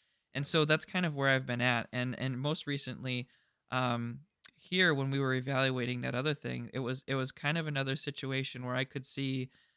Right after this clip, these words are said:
Speaker 1: I could see this being seen by the congregation as, "Yes, this, we don't like it, but we can understand this." Um, and that was, that was another way that I felt released,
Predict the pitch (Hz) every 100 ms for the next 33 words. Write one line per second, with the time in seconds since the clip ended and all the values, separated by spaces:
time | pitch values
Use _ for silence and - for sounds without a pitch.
0 | _ _ _ _ - 139 - 147 - 165
1 | 135 139 - - 135 131 127 127 - _
2 | _ _ _ _ - 143 143 135 135 123
3 | 131 127 123 127 131 127 120 120 127 -
4 | - - 131 135 139 - - 127 - -
5 | - _ _ _ _ _ _ 139 131 107
6 | 139 147 185 - _ 143 131 113 135 135
7 | 123 120 139 - 65 - - - - _
8 | _ _ _ _ - 123 120 113 110 -
9 | _ _ _ _ _ - 135 127 131 123
10 | - 123 107 123 123 120 120 117 131 _
11 | _ _ _ _ _ _ _ _ _ _
12 | _ _ 143 135 131 131 120 - 120 120
13 | 120 135 -